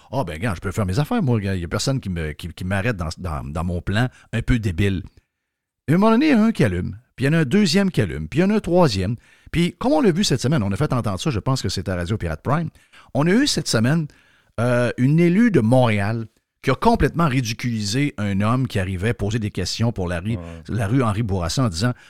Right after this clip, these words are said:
Speaker 1: Votre nouvelle piste cyclable, vous allez enlever deux voies. Déjà que c'est un parking quand on retourne vers la maison le soir. Qu'est-ce que ça va être quand cette voie-là va être applicable ? »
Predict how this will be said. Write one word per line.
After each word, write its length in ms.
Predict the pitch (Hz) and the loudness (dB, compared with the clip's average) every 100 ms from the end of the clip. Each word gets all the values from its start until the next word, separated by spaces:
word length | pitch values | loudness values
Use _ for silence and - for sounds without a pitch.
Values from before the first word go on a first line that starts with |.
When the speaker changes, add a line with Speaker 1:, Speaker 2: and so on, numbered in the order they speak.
| - | -10
Speaker 1:
Votre 220 | 101 - | -8 2
nouvelle 360 | 160 156 165 143 | 4 4 2 2
piste 240 | 156 151 | -2 -2
cyclable, 500 | - 101 90 107 139 - _ - | -4 -4 -4 -2 -4 -6 _ -16
vous 180 | - 92 | -8 -4
allez 180 | 139 151 | -2 -2
enlever 360 | 139 110 139 | -2 0 0
deux 260 | 113 143 156 | 2 4 4
voies. 440 | 104 101 107 127 - _ - | 2 -2 -2 -4 -8 _ -18
Déjà 420 | 92 151 139 180 | -2 0 2 2
que 60 | - | 0
c'est 100 | 127 | -2
un 60 | |
parking 480 | 120 120 - 151 151 | 0 -2 0 0 0
quand 180 | 110 110 | -2 -2
on 100 | 104 | 0
retourne 440 | 98 120 156 151 | 0 0 2 2
vers 100 | 107 | 0
la 100 | 98 | 0
maison 320 | 101 95 92 | 0 0 0
le 120 | 123 82 | 0 -2
soir. 440 | - 87 120 131 - - - - | -4 -2 0 -2 -6 -20 -20 -4
Qu'est-ce 240 | 196 208 | -2 -2
que 80 | 156 | -2
ça 180 | - 131 | 0 0
va 360 | 113 107 101 | 2 0 0
être 100 | 135 | -2
quand 260 | 120 101 113 | -4 -6 -4
cette 240 | - 98 | -2 -4
voie-là 380 | 85 113 113 123 | -2 0 2 2
va 80 | 110 | 0
être 120 | 90 | -2
applicable ? » 520 | 80 - - 107 139 | -8 -6 -2 0 0